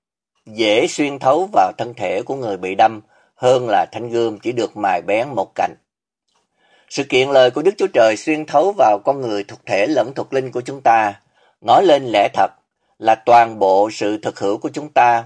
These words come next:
hoàn toàn bị tác động và chi phối bởi lời của Đức Chúa Trời. Động từ xuyên thấu giúp cho chúng ta hiểu rằng không một chỗ nào trong toàn bộ con người của chúng ta mà lời của Đức Chúa Trời không thể chạm đến, dù là thuộc thể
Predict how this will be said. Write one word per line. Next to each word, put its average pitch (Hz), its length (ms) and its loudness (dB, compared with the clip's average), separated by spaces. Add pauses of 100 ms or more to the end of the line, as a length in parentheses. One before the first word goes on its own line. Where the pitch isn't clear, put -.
hoàn 117 280 2
toàn 107 380 0
bị 98 240 -4
tác 180 280 2
động 87 280 0 (160)
và 98 300 4
chi 123 160 -6
phối 123 380 -2 (100)
bởi - 200 -2
lời 101 320 0
của 98 140 -12
Đức 123 160 -8
Chúa 127 140 -8
Trời. 90 200 -6 (1400)
Động 117 300 2
từ 120 320 4
xuyên 156 260 0
thấu 156 420 4
giúp 170 180 0
cho 165 120 -2
chúng 165 160 -4
ta 135 140 6
hiểu 120 320 -2
rằng 107 300 2 (600)
không 180 300 0
một 117 280 2
chỗ 127 180 2
nào 110 360 4
trong 151 280 0
toàn 113 220 2
bộ 101 200 2
con 131 220 -2
người 110 160 -2
của 113 120 -8
chúng 139 220 -10
ta 120 260 2
mà 101 160 -4
lời 101 300 0
của 110 120 -8
Đức 147 160 -6
Chúa 160 100 -4
Trời 98 300 -6
không 120 280 -4
thể 98 300 -8
chạm 95 220 -8
đến, 127 240 0 (600)
dù 110 200 -4
là 107 240 4
thuộc 101 260 -8
thể 98 340 -2